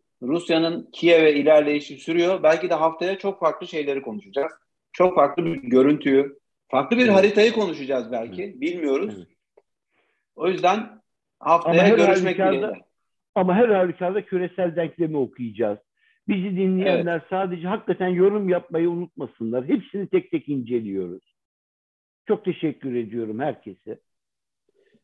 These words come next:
Speaker 1: Ben de çok teşekkür ediyorum. İzleyicilerimize de çok teşekkür ediyorum. Savaş karşıtıyız biz. Savaşın tam karşısında duruyoruz.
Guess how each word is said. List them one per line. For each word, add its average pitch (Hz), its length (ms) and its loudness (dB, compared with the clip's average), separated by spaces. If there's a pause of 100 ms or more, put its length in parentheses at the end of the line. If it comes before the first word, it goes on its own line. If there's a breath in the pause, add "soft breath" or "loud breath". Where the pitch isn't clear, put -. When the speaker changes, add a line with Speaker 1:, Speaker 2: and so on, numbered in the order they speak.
Speaker 1:
Ben 151 180 4
de 175 60 4
çok 170 200 2
teşekkür 147 360 4
ediyorum. 156 260 6
İzleyicilerimize 156 600 4
de 143 100 0
çok 139 220 -2
teşekkür 139 380 0
ediyorum. 170 560 -2 (240)
Savaş 202 640 0
karşıtıyız 151 680 -2
biz. 180 240 -2
Savaşın 170 460 0
tam 185 300 -2
karşısında 160 600 -2
duruyoruz. 151 400 -8